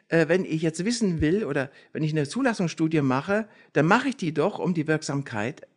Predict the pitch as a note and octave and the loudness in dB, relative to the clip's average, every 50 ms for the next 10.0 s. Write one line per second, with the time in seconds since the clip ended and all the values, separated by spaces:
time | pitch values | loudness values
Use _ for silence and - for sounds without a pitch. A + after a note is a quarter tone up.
0 | - F3 D#3 - E3 F3 G#3+ - - - A#3+ A3 - - C3 B2 C3 C#3+ D#3 F#3+ | -20 -14 -4 0 0 0 0 0 -4 -4 -4 -4 -2 0 0 2 2 2 0 0
1 | A#3 C4+ - _ _ _ _ _ _ _ _ _ _ - - D#3+ F#3+ - G#3+ A#3 | -2 -4 -6 _ _ _ _ _ _ _ _ _ _ -4 0 0 2 4 4 2
2 | A#3 G#3 F#3 C3+ D#3+ D#3+ - E3 D#3 C#3+ D#3+ D#3+ D#3 - D3 C3+ C3+ - A#2 - | 2 2 2 0 0 0 -2 -2 0 0 0 -2 -2 -2 -6 -6 -4 -4 -6 -8
3 | - - - G3 C#4+ D#4 - - - C3+ - - - - A#2+ - - _ _ _ | -6 -4 -2 -2 0 -2 -2 -4 -6 -8 -8 -8 -8 -8 -10 -12 -16 _ _ _
4 | _ _ _ _ _ _ _ _ _ - - B2+ D3+ G#3 A#3+ - - - - - | _ _ _ _ _ _ _ _ _ -6 -4 -2 -2 -2 -4 -8 -14 -20 -20 -20
5 | - - - - E3+ D3 C#3 C#3 F3 G3 A#3+ A3+ - - - E3+ F3+ F#3+ F3 E3 | -20 -10 -4 0 0 2 2 2 2 2 2 -2 -4 -4 -4 -2 0 0 0 -2
6 | E3 - _ _ _ _ _ _ _ _ _ _ _ - - F3+ A3+ B3+ A3 D#3 | -4 -10 _ _ _ _ _ _ _ _ _ _ _ -4 0 0 2 0 0 -2
7 | C#3 C#3+ C3+ E3 G#3 - F#3+ A2+ G#2+ G#2+ B2+ F#3+ G3+ - - - _ _ _ _ | -2 0 0 0 0 0 -2 -4 -4 -4 -6 -6 -8 -10 -14 -20 _ _ _ _
8 | _ _ _ _ _ _ _ _ - E3+ F3+ F3+ F3 E3 E3+ F3 G3 A3+ A#3+ G#3+ | _ _ _ _ _ _ _ _ -6 -4 -2 -2 -2 -4 -2 0 0 0 2 0
9 | F#3+ F3+ F#3 F3+ E3 - F#3 D#3+ - - - D#3+ F3 G3+ G3+ A3+ G3+ E3 - - | 0 -2 -2 -4 -4 -6 -6 -8 -10 -10 -6 -2 -2 -2 -2 -2 -6 -8 -8 -14